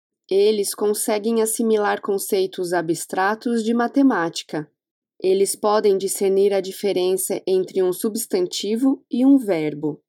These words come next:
Isso pode ser chamado de nível final de conhecimento. Habilidades de entendimento, lógica,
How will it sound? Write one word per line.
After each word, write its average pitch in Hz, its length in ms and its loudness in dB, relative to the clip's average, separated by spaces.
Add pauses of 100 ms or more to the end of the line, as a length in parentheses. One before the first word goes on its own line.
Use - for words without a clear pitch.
(340)
Isso 214 380 0
pode 202 260 -2
ser 208 220 0
chamado 196 580 0
de 185 300 2
nível 254 480 2
final 233 480 0
de 233 140 -6
conhecimento. 233 1040 0 (760)
Habilidades 208 880 0
de 185 220 -2
entendimento, 185 1080 0
lógica, 170 640 -2